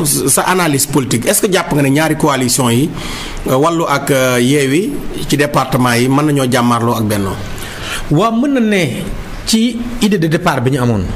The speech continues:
Speaker 2: parce que ñun ñu di wax, man mii di wax ak yow, maay président jot na,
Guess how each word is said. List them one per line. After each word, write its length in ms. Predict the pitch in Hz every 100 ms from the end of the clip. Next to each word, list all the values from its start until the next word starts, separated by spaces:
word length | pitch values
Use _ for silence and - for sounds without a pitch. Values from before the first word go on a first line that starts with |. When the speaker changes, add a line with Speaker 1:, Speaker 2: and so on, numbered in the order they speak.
| - - - -
Speaker 2:
parce 100 | 123
que 80 | -
ñun 140 | 143 160
ñu 120 | 165
di 40 | 151
wax, 220 | 131 123
man 200 | 127 143
mii 220 | 139 143
di 60 | 139
wax 120 | 120
ak 60 | 120
yow, 300 | 110 113 - - 107
maay 180 | 120
président 380 | 120 123 110 107
jot 160 | 110
na, 100 | 107